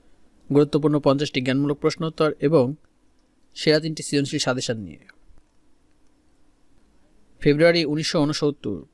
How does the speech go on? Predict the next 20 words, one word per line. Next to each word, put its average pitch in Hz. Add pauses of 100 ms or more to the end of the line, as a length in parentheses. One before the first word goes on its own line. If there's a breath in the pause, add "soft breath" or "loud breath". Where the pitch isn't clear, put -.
(200)
কবিতা 151
সালামের 156
হাতে 165 (720)
কেন 151 (180)
অবিনাশী 151
বর্ণমালা 139
ঝরে? 120 (2000)
সংগ্রামী 151 (160)
চেতনার 147
কারণে। 110 (2500)
নিচের 156
উদ্দীপকটি 160
পড়ে 160
দুই 139
ও 151
তিন 147
নং 147
প্রশ্নের 151
উত্তর 120
দাও। 107